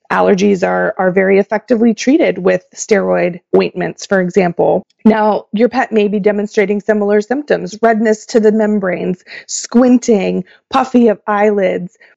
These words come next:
mucousy discharge, but maybe your pet has a corneal ulcer in addition to having its dry eye.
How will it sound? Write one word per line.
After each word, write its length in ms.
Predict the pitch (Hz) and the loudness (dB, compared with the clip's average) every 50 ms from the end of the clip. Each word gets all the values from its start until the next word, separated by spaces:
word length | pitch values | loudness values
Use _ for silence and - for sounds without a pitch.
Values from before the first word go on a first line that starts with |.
| _ _ - | _ _ 4
mucousy 600 | 220 240 254 262 262 - 240 233 - 226 208 170 | 4 4 4 2 0 -2 -2 0 0 0 0 2
discharge, 800 | - 214 220 - - - - 220 180 180 180 - 185 190 - - - _ - | 2 0 0 0 -4 -6 -4 -2 -2 -2 -2 -4 -6 -8 -10 -14 -10 _ 0
but 180 | 254 247 - | 0 2 4
maybe 280 | 214 240 240 262 302 311 | 4 2 4 4 4 4
your 180 | 285 269 240 226 | 4 4 0 0
pet 200 | - - 233 220 | -2 -4 -4 -4
has 280 | - - 214 196 196 | -4 -4 -4 -2 -2
a 40 | 196 | -4
corneal 520 | - - 226 214 220 220 208 185 160 - - | -2 0 2 4 4 4 4 2 0 0 0
ulcer 480 | 196 208 233 262 - - 190 180 165 - - | 0 2 0 0 0 -2 -4 -4 -4 -8 -6
in 160 | - 196 208 | -2 -2 -2
addition 500 | 196 175 - 202 254 - - 240 202 190 | 0 0 0 0 0 0 0 -2 -2 -2
to 80 | 190 | -2
having 380 | 180 165 190 185 175 180 185 180 | -4 -4 -4 -4 -4 -2 -4 -4
its 200 | 180 175 - - | -4 -6 -6 -6
dry 360 | - - 185 175 170 170 175 | -4 -2 0 0 0 0 -2
eye. 280 | 170 175 151 - - | -2 -4 -4 -4 -6